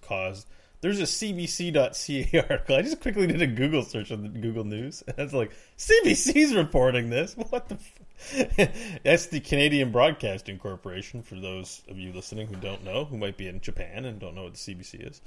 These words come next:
Um, yeah, so they're reporting about these death threats too.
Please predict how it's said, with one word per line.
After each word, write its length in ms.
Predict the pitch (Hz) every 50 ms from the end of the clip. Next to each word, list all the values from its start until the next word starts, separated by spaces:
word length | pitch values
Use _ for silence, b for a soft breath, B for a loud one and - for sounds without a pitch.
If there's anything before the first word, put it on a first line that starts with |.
| b b b b b b b b b -
Um, 520 | 104 110 110 110 113 113 110 110 107 - - _ _ _ _ _ _ _ _ _ _ _ _ _ -
yeah, 240 | 226 220 - - - -
so 160 | - - 151
they're 180 | 143 180 185 180
reporting 580 | 180 175 - - 156 147 139 143 143 143 - - -
about 360 | 117 107 107 113 110 113 110 104
these 160 | 110 104 98
death 260 | 92 104 98 - -
threats 280 | - 98 95 90 - -
too. 280 | - - 90 80 90